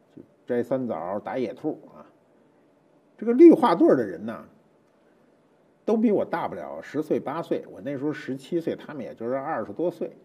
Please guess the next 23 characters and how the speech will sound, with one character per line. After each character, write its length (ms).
啊， 60
都 140
血 320
气 160
方 200
刚。 240
其 280
中 220
呢， 180
有 280
一 160
个 120
人 260
啊， 300
有 140
一 120
个 60
人 220
膀 220
大 180
腰 200
圆 240
啊， 280